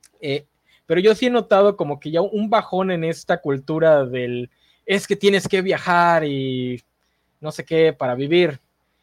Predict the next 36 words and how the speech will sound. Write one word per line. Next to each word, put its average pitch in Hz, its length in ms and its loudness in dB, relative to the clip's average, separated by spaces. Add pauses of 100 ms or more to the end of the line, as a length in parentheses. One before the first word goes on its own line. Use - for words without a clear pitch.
(280)
Eh, 170 100 -16
digo, 196 180 2
también 202 220 2
tiene 214 160 -2
mucho 202 180 -4
que 185 80 -2
ver 175 140 2
TikTok, 151 500 -4
que 160 100 -6
ya 151 140 2
nos, 156 320 -6
no-, 147 200 -8
nos 156 220 -4
muestra 170 540 0
que, 127 220 -8 (100)
pues, - 240 -20
tampoco 240 360 -2
vale 294 180 4
mucho 254 240 -2
la 190 160 0
pena 226 220 0
ir 208 80 0
a 185 100 -4
París, 170 300 0
por 139 140 -8
ejemplo, 165 240 -2
a 151 40 2
menos 185 160 -4
que 170 100 -12
quieras 170 180 0
ver 170 100 -4
un 170 80 -4
montón 147 280 -6
de 139 100 -2
ratas 123 520 -8
y 113 100 -20